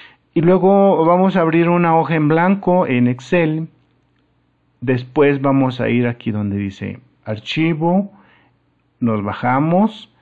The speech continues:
y acá donde dice, mm, opciones,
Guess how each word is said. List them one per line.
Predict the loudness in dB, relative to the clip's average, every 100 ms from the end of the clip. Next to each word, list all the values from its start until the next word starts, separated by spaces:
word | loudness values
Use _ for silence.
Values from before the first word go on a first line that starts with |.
| _ _ -8
y | -6
acá | -4 -2 0
donde | 0 0 0 -2
dice, | -2 -2 -4 -12 -6 -2 0 0
mm, | -2 -4 -6 _ -18 -6
opciones, | -4 -4 -10 -20 -6 0 2 2 0 -2 -4 -8